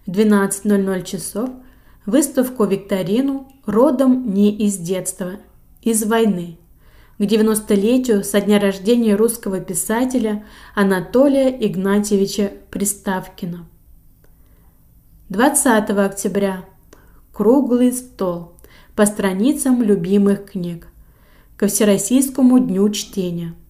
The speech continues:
Начало в четырнадцать ноль ноль часов. Двадцать второго октября, двенадцать ноль ноль, онлайн-викторина «Конструкторное бю-, бюро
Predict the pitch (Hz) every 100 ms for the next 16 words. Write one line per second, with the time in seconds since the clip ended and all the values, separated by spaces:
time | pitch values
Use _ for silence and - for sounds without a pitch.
0 | - - 196 175 240 285 294 294 - 214
1 | - 226 240 233 - 196 175 180 180 -
2 | 202 - 175 160 - - - - _ _
3 | - - - - _ _ _ _ _ _
4 | 185 220 302 - - 311 269 208 190 185
5 | - 196 190 190 180 - - - - -
6 | 190 202 202 196 196 - 190 185 185 220
7 | 294 - - - _ - - 208 208 226
8 | 233 208 185 196 - 190 180 226 262 262
9 | - - - - 202 196 - 254 294 -
10 | 226 220 208 196 170 202 - 175 185 175
11 | 240 302 -